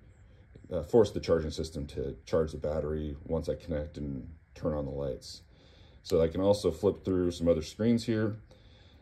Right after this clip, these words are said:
Um, first is amps.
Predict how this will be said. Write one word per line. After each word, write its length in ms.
Um, 380
first 340
is 480
amps. 460